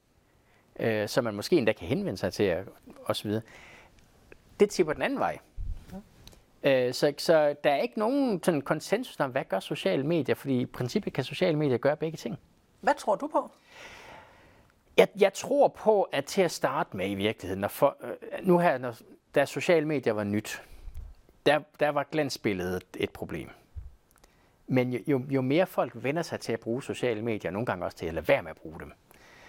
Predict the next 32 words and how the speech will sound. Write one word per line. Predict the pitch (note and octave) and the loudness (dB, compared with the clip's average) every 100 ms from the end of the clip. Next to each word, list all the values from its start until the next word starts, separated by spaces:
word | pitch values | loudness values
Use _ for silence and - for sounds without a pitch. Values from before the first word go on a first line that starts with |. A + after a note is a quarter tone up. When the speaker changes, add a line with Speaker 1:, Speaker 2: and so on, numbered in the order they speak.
| - - | -20 -8
Speaker 1:
øh, | D3 A2 G#2 G2+ C3 | -2 0 0 -2 0
jo | B2 | 0
mere | G#2+ A2 C3+ D3+ - | 2 4 4 2 -4
giver | C3+ A#2+ | -6 0
det | A2+ | 0
også | - | -2
en | A#2 | -4
mulighed | A2 E3 B2 G#2 - | -4 -2 -4 -6 -4
for, | - A2 | -2 0
at | - G#2+ | -2 -4
man | G2+ | -6
finder | - C#3 G2 | -2 -2 -2
nogle | G2+ - | -6 -8
interessefællesskaber | G2+ - F2 G2+ - - D2+ - - C#2+ - | -8 -6 -6 -6 -8 -12 -10 -8 -8 -8 -8
på | - | -4
en | A2 | -2
eller | G#2 F2+ | -2 -4
anden | F#2 | -4
måde, | F2 F#2+ - | -4 -2 -4
at | E2+ | -4
man | F2+ F#2 | -6 -4
finder | A2+ G2 | -2 -2
ud | G#2+ G#2 | -2 0
af, | F2 | 0
at | - | 0
der | G#2 | -2
er | F#2 | -2
folk | - - F2+ - _ - - - - - - | -4 -2 -4 -6 _ -20 -20 -20 -20 -20 -8
ligesom, | A2+ A2 A#2 A2 F#2+ - _ _ _ - | -2 -2 2 2 2 -10 _ _ _ -12
ligesom | E3 A2 C3 - F#2+ | -4 0 0 -2 -2
mig | F#2 F#2+ | -2 -2
derude. | G2 E2 E2+ F#2+ | -4 -6 -8 -10